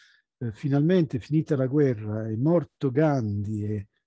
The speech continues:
trovate tre persone, quattro persone che gli han chiesto, dopo il successo del suo libro sul pellegrinaggio alle sorgenti all'Himalaya,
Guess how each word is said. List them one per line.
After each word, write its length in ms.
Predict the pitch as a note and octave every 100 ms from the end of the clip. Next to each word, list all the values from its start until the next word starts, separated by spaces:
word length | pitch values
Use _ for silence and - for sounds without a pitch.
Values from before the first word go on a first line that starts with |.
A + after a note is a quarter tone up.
| _
trovate 680 | B2+ C3+ F3 F#3+ - B2+ G2+
tre 200 | D#3 F3+
persone, 680 | E3 B2+ - E3+ D#3 B2+ G#2+
quattro 360 | F3 E3+ D#3 B2
persone 460 | C3 - E3 C3+
che 120 | B2
gli 120 | A#2 C3
han 160 | A#2+
chiesto, 600 | - E3+ C3+ - A#2+ G#2 _ _ _ -
dopo 340 | D3+ E3+ D3+
il 60 | B2
successo 600 | D3+ A#2 - E3+ - C3
del 180 | C3+
suo 260 | - G3+ G#3+
libro 420 | E3 D3 B2 A#2
sul 220 | - B2
pellegrinaggio 800 | G2+ A#2+ B2 A#2+ B2+ C#3+ C#3 A#2+
alle 120 | A#2
sorgenti 640 | A2+ C3+ A2+ D3+ C#3+ A2 A2
all'Himalaya, 720 | A#2+ C3 D#3+ B2 A#2 C3